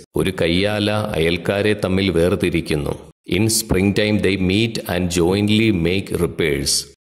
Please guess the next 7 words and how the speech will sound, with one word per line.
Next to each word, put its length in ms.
എല്ലാ 280
വസന്തകാലത്തും 1000
കവിയും 520
അയൽക്കാരനും 800
കണ്ടുമുട്ടുകയും 760
രണ്ടുപേരും 560
കൂടി 240